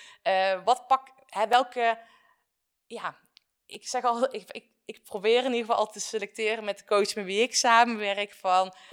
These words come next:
eh, heeft hij het zelf, leeft hij, nee, twee dingen. Leeft hij zelf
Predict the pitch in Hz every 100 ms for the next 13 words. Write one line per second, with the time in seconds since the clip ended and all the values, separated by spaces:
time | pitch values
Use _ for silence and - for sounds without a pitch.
0 | - - 175 160 170 175 180 _ _ -
1 | 170 240 285 240 - 233 202 208 175 180
2 | 320 - 339 175 143 208 - 214 143 -
3 | 160 185 311 370 403 - 311 339 359 -